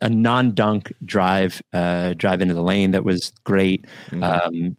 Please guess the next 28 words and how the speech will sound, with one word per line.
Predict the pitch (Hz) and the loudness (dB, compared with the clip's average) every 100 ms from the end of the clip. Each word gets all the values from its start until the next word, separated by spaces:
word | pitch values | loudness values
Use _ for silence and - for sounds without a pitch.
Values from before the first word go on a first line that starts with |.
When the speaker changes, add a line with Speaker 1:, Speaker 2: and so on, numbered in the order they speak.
| - | -4
Speaker 1:
took | - - | -2 -2
a | |
couple | - 107 101 101 98 | -2 -4 0 2 4
of | 92 90 - - | 2 2 -2 -14
quick | - 104 | -4 -4
trigger | - - 95 92 | -2 -2 0 -2
threes, | - 110 117 110 95 | 0 0 2 2 0
which | 92 | -2
we | 104 | 0
liked | 92 95 98 | 0 0 -2
seeing. | - 101 95 90 | -2 0 2 2
It, | 92 - | 0 -2
it | 98 | -4
felt | - 127 117 | 0 0 2
like, | 104 95 - - - _ _ - | 2 0 -4 -20 -20 _ _ -4
it | 127 | 2
felt | 165 | 2
like, | 160 | 4
even | 160 185 | 4 4
though | 190 | 4
Tobias | 170 143 135 131 | 2 2 2 0
is | 101 | 0
good | 120 110 | 2 2
at | 107 | 2
getting | 101 104 | 0 2
that | 101 - | 2 0
fourteen | - 113 - 110 | 0 0 2 0
footer, | 95 120 117 135 151 | 0 2 2 2 0